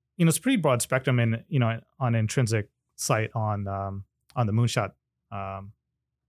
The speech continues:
website. They show a couple of use cases, and they've been working with, uh, a fairly i-, international group of, uh, researchers and developers to test out these scenarios. So I'm, I'm curious to see what they'll produce in the future.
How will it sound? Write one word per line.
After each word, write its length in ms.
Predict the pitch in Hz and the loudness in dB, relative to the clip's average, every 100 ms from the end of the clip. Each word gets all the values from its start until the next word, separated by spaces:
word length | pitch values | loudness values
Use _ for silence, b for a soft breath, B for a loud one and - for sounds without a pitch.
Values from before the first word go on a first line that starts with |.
| - | -4
website. 400 | 113 - 104 104 - _ _ _ | -2 0 -2 -2 -8 _ _ _
They 60 | 127 | 2
show 120 | 156 | 4
a 40 | 139 | 4
couple 180 | 131 120 | 4 4
of 60 | |
use 140 | 123 - | 2 2
cases, 320 | 117 110 113 | 0 2 0
and 80 | 110 | 2
they've 80 | 110 | 2
been 140 | 107 | 2
working 280 | 110 113 107 | 0 0 -2
with, 180 | 101 - | -2 -4
uh, 260 | 101 101 - | -4 -4 -6
a 60 | 127 | -2
fairly 420 | 175 175 135 - | 2 2 2 -2
i-, 40 | 143 160 | -6 2
international 640 | 139 117 113 - 117 107 | 4 4 2 0 0 0
group 280 | 104 113 107 | 0 0 0
of, 220 | 101 104 - _ _ _ - | -2 -4 -12 _ _ _ -8
uh, 120 | 101 | 0
researchers 440 | 104 123 110 101 101 | 2 4 2 0 -4
and 80 | 101 | -2
developers 440 | 104 104 107 98 | -2 -2 -2 -4
to 60 | 104 | -4
test 220 | - 107 | -4 -4
out 140 | 101 104 | -4 -4
these 160 | 101 | -4
scenarios. 460 | 107 101 101 95 92 | -4 -4 -4 -4 -6
So 240 | 107 98 - _ _ _ - | -6 -6 -10 _ _ _ -4
I'm, 120 | 131 | -2
I'm 160 | 147 151 | 2 2
curious 240 | 190 180 160 | 4 4 4
to 80 | |
see 460 | - 147 139 127 120 _ | 2 4 4 4 0 _
what 240 | 117 127 110 | 0 0 4
they'll 460 | 117 113 107 104 _ _ | 4 4 2 -2 _ _
produce 560 | 123 104 120 147 - - | -2 2 2 2 -2 -2
in 100 | 165 | -2
the 60 | |
future. 440 | 156 180 202 190 | 0 -2 -2 -4